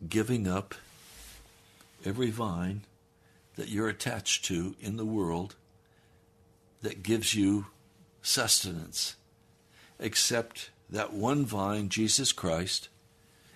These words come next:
and then he will connect you where he wants to connect you.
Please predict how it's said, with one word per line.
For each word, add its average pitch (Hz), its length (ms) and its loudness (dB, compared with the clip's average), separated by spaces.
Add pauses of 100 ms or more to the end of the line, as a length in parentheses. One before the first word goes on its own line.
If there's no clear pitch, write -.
(100)
and 117 180 -2
then 113 140 0
he 143 240 2
will 143 180 4
connect 123 540 -4
you 110 100 2
where 110 260 0
he 120 180 -2
wants 107 480 2
to 113 180 2
connect 113 580 -4
you. 80 260 -2